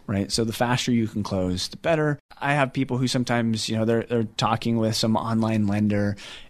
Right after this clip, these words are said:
and the online lender, you know, they, they do it, you know, throughout the nation. And so some places forty-five days to close on a purchase home is,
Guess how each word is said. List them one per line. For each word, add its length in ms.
and 320
the 100
online 380
lender, 580
you 80
know, 220
they, 220
they 200
do 280
it, 120
you 100
know, 100
throughout 560
the 100
nation. 540
And 160
so 120
some 220
places 460
forty-five 680
days 340
to 80
close 440
on 260
a 60
purchase 720
home 420
is, 240